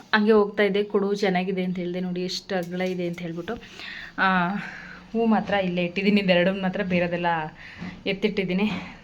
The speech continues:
ದೇವ್ರ ಮನೆ ಫುಲ್ಲು ಖಾಲಿ ಖಾಲಿ, ಏನೂ ಇನ್ನೂ ರೆಡಿ ಮಾಡಿಲ್ಲ. ಇದು ರೆಡಿ ಮಾಡೋಷ್ಟರಲ್ಲೇ ಇನ್ನೂ ಒಂದು ಹಾಫ್ ಆನ್ ಅವರ್ ಆದರೂ ಆಗುತ್ತೆ. ಇಲ್ಲಿ ರೆಡಿ ಮಾಡಿ ಆಮೇಲೆ ಆಚೆ ಕಡೆ ಎಲ್ಲ ಲಕ್ಷ್ಮಿನ ಕೂರ್ಸೋದಕ್ಕೆ ರೆಡಿ ಮಾಡ್ಕೋಬೇಕು. ಫಸ್ಟು ದೇವ್ರ ಮನೆ ರೆಡಿ ಮಾಡಿಬಿಟ್ರೆ ಈಸಿ ಆಗುತ್ತೆ ಅಂತ ಹೇಳಿ,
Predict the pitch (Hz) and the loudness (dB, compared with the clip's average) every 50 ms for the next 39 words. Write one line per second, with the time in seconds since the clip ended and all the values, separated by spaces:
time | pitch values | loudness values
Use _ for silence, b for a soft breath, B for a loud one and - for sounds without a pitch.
0 | B B - 214 196 190 190 185 185 190 190 190 - 196 185 190 202 208 220 208 | B B -2 0 2 2 2 2 0 0 -2 -2 -2 0 0 2 2 4 4 4
1 | 196 208 214 214 208 185 185 196 196 185 180 180 190 190 185 175 175 B B B | 4 4 2 0 0 -2 -2 0 0 0 0 0 0 0 -2 -2 -4 B B B
2 | B B B B - 220 214 214 214 208 190 185 180 214 214 202 185 175 170 180 | B B B B 0 4 6 6 8 6 6 6 4 4 4 4 2 2 2 2
3 | 185 196 180 175 185 165 202 202 170 175 165 175 185 190 190 190 185 185 190 190 | 2 0 0 0 0 0 -2 -2 -2 -2 0 0 0 0 0 0 0 -2 -2 -2
4 | 185 196 190 185 180 180 180 180 180 160 156 165 - - 180 180 175 180 190 180 | -2 0 0 0 0 0 0 0 -2 -2 -4 -4 -4 -4 -4 -2 0 0 2 0
5 | 175 170 170 185 180 180 180 180 180 180 - 185 196 240 B B B B B B | 0 -2 -2 -2 -2 -2 -2 -4 -4 -6 -6 -6 -6 -6 B B B B B B
6 | B - 240 240 226 214 214 214 233 240 226 196 185 220 220 - 214 196 190 185 | B -2 0 2 4 6 6 6 6 4 2 2 2 0 0 0 -2 -2 0 0
7 | 180 170 180 - 202 - - 185 185 180 170 160 180 254 247 B B B B B | 0 0 0 -2 -6 -4 -2 -2 0 -2 -2 -2 -4 -6 -6 B B B B B
8 | B B B B B B B B - 226 226 220 214 - - 214 214 202 202 190 | B B B B B B B B -2 0 0 0 0 2 4 6 6 6 4 -2
9 | 190 196 233 214 - 214 202 180 185 - - 226 226 220 - - - - 214 190 | -2 -2 -4 -2 -2 -4 -6 -6 -8 -8 -8 -6 -6 -6 -8 -10 -10 -6 -6 -4
10 | 185 190 185 185 180 175 170 170 - 185 180 175 165 170 - - - - - 220 | -2 -2 -2 -4 -4 -6 -6 -6 -6 -6 -6 -6 -8 -10 -12 -14 -12 -10 -8 -8
11 | 220 - - 220 185 185 180 180 185 185 180 180 175 170 165 170 170 165 160 165 | -6 -2 -2 0 2 2 2 2 0 -4 -6 -6 -6 -6 -6 -6 -6 -8 -8 -10
12 | 170 175 - 202 180 185 185 170 180 175 165 170 165 - - 165 160 156 - - | -12 -8 -6 -4 -4 -4 -2 -2 -4 -4 -4 -4 -8 -8 -8 -10 -10 -10 -12 -8
13 | - 165 165 180 240 285 | -6 -4 -4 -4 -4 -6